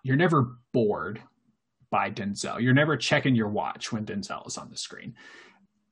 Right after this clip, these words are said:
He, he demands to be seen.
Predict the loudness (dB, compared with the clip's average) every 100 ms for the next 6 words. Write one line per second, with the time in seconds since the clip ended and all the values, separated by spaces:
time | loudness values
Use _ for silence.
0 | _ _ _ _ -18 -8 -4 -2 -2 -2
1 | -6 -6 -2 0 2 4 6 6 4 4
2 | 0 -2 -4 -6 _ _ _ _ _ _
3 | _ _ _ _ -6 -6 -4 -6 -8 -10
4 | -12 -14